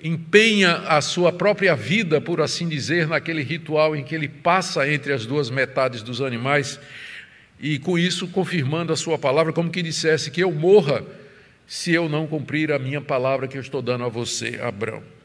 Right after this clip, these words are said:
E Deus fez isso na sua misericórdia para fortalecer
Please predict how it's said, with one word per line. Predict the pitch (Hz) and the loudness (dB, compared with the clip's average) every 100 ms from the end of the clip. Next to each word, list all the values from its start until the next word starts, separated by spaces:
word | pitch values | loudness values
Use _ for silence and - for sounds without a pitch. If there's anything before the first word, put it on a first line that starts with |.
| _ - - _ - | _ -20 -20 _ -10
E | 139 | -8
Deus | 127 160 180 - | 2 2 4 2
fez | 196 123 | 0 0
isso | 170 190 - 202 | -2 -2 -4 -6
na | 143 147 | -2 -2
sua | - 180 | -2 -4
misericórdia | 160 143 135 - 135 139 139 147 | -2 -2 -4 -2 -2 0 -2 -8
para | - 127 127 127 | -4 2 2 0
fortalecer | 127 127 127 123 110 - 120 117 | -2 -4 -2 -4 -4 -4 -2 -4